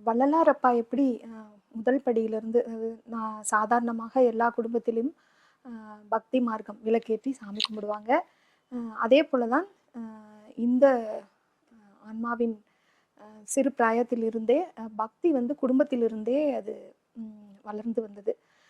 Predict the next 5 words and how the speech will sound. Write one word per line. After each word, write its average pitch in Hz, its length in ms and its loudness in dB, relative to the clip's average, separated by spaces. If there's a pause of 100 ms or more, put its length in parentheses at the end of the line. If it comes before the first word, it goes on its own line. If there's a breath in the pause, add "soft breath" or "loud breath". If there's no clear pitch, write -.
(160)
நான் 233 460 0
படித்த 254 320 2
பள்ளிக்கூடமும் 254 760 2
அப்படியே, 220 460 -4 (380)
அஹ், 233 120 -8